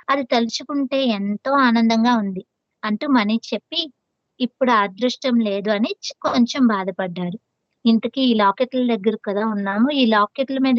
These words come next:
చేయి పెట్టి, ఆహ్, వెళ్ళి, వెళ్-, తర్వాత తను తీసుకొని వెళ్ళిపోతుంటుంది. గుమ్మం దాటి ఇలా వచ్చేసరికల్లా, "అయ్యో బాబా, లాకెట్లు మధ్యలోనే చేపెట్టారు, అటు సైడ్ ఇటు సైడ్ మరి తగలలేదు కదా" అని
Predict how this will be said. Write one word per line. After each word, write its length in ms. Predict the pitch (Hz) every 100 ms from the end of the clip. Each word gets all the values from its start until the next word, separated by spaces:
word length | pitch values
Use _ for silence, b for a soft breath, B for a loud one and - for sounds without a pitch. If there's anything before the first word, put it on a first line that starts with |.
| 233
చేయి 220 | 233 208
పెట్టి, 380 | - 226 - 427 - _ _ b b b b
ఆహ్, 520 | 233 233 226 214 220 - _ 269
వెళ్ళి, 280 | 254 262 262 _ - 233
వెళ్-, 440 | 226 226 226 - 226 254
తర్వాత 400 | 233 240 247 320 339
తను 300 | 294 262 294
తీసుకొని 480 | 247 233 - 277 311
వెళ్ళిపోతుంటుంది. 840 | 240 233 262 254 226 208 196 196
గుమ్మం 460 | 190 247 269 277 254
దాటి 280 | 233 226 _ _ -
ఇలా 300 | 269 226 214
వచ్చేసరికల్లా, 800 | 196 247 233 233 226 214 226 339 - _ _ _ _ -
"అయ్యో 380 | 208 180 320 381 -
బాబా, 420 | 180 185 214 302 381 277 _ _ _ 214
లాకెట్లు 560 | 185 190 - 320 320
మధ్యలోనే 640 | 277 214 170 254 269 277 285
చేపెట్టారు, 720 | - 214 226 233 - 220 302 349
అటు 220 | 226 -
సైడ్ 260 | - 269 269
ఇటు 160 | 247
సైడ్ 280 | - 247 247
మరి 240 | 240 208
తగలలేదు 540 | 196 196 185 233 240 220 -
కదా" 200 | 190 233
అని 200 | 220